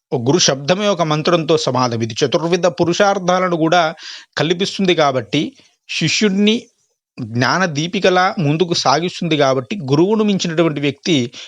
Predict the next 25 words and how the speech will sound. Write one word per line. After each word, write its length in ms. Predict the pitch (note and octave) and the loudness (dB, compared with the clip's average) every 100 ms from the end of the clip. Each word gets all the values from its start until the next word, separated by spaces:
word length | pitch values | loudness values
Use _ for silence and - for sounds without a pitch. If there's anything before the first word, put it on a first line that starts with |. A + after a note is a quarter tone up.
| - | -2
ఎవడూ 320 | A2+ C#3+ D3+ | 2 2 2
లేడు 260 | B2 C3 C#3 | 2 2 2
అని 120 | C3 | 0
చెబుతూ, 360 | B2+ A#2 A#2 C#3 | 0 -2 0 -2
ఈ 200 | - D#3+ | 0 0
శిష్యుని 420 | - F#3+ A3+ B3 | 2 2 2 4
గురించి 340 | A3+ G#3+ G#3 | 4 2 2
కూడా 180 | G3 F#3+ | 2 2
వివరించాలి, 580 | D#3 D#3 E3 D3+ D3+ D#3 | 2 0 0 0 0 0
చెబుతాను 480 | D3+ C#3 D#3 D3 B2+ | -2 -2 0 0 0
విను 280 | B2 C3+ | 0 0
అంటూ 380 | A#2 G#2 E3+ G#2+ - - - - | -2 0 0 -2 -6 -18 -10 -2
మంచి 340 | D3+ F3 A#3+ | 0 2 2
మాటలతో 500 | A3 F#3+ E3+ D#3 E3+ | 4 2 0 0 -2
గురువు 300 | C3+ C#3+ D#3 - | 0 2 2 0
చేత 140 | D#3 | 0
శాసింపబడేవాడు 1000 | D#3 - C3 E3+ D3 D3 C3 A#2+ A2+ A#2+ | 0 0 -2 -2 -2 0 2 2 2 0
శిష్యుడు. 400 | - A2+ - G#2+ G2 - - - | -4 -6 -6 -8 -10 -20 -20 -2
భోగమోక్ష 580 | A#2+ D#3+ E3 D#3 D3+ - | 0 0 0 -2 0 2
విషయంగా 560 | C3+ C3 E3+ E3 D#3 | 2 2 2 2 0
మంచి 340 | D#3 C3+ C3+ D#3 | 0 -2 0 0
రెండు 220 | B2+ C3 | 2 0
రకాలు 380 | C3+ B2+ A#2+ A2 | 0 0 -2 -2
ఉంటుంది. 300 | G#2+ F#2 G2 | -6 -10 -10
గురువులో 600 | A2 B2+ E3+ G3 F3 | -6 0 2 4 2